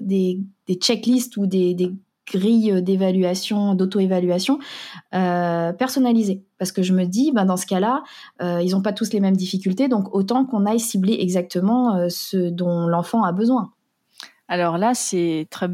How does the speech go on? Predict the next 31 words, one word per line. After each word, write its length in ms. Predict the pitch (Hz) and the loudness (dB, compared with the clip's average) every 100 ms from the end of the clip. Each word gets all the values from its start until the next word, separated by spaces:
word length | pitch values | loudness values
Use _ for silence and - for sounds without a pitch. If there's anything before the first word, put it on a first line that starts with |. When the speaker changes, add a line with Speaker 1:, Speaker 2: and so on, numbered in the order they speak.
| 175 | -6
Speaker 2:
c'est, 320 | - 156 147 | -10 -10 -10
c'est 180 | - 147 | -10 -10
excellent 380 | 143 - 202 285 | -8 -4 0 0
parce 160 | 254 | -2
que 80 | 180 | -2
justement, 420 | 185 214 247 240 | -2 0 0 2
je 60 | 240 | 2
suis 80 | 196 | 0
en 60 | |
train 140 | 185 185 | -2 -2
de 40 | |
préparer 420 | - 196 196 208 | -2 0 0 2
un 120 | 190 | 2
webinaire 480 | 185 196 202 208 202 | 0 0 2 2 2
sur 240 | - 180 170 | 0 -4 -2
le, 220 | 165 - | -2 0
une 180 | 190 190 | 0 2
formation 460 | - 247 247 240 | 2 2 4 2
en 40 | 226 | 0
présentiel 540 | - 214 220 - 226 | 0 0 0 2 0
sur 140 | 185 160 | 0 0
la 100 | 165 | 0
différenciation 840 | 208 - 220 208 - 196 240 294 _ _ - | -2 0 0 0 0 -2 -2 -4 _ _ -8
que 100 | 180 | -6
je 140 | 175 | -4
vais 120 | 175 | -4
faire 200 | 175 180 | -4 -6
cet 200 | - 170 | -6 -6
été. 260 | 170 233 277 _ - - - - - - - - | -4 -4 -6 _ -18 -14 -12 -12 -14 -18 -14 -2
Et 160 | 185 | 2
oui, 400 | 202 262 302 - | 4 4 2 -2